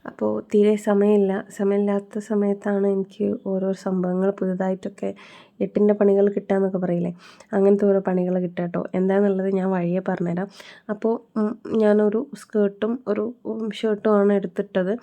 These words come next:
ആ, പെട്ടെന്ന് കിട്ടിയത് എടുത്തിട്ടതാട്ടോ. അതിന് ശേഷം, ആ, മുടിയിലാണ്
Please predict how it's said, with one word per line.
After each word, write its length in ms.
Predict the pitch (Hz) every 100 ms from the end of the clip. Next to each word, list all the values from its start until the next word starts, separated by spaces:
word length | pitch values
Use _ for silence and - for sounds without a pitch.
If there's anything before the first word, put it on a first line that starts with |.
| - - - - -
ആ, 60 | 208 202
പെട്ടെന്ന് 380 | 202 202 208 220
കിട്ടിയത് 400 | 208 196 196 214 -
എടുത്തിട്ടതാട്ടോ. 760 | 196 - 202 196 185 180 180 185 - _ _ _ _ _ _ - _ 240
അതിന് 280 | 214 214
ശേഷം, 380 | 233 226 208 226 254 -
ആ, 40 | 220 208
മുടിയിലാണ് 880 | 208 214 208 226 226 233 214 202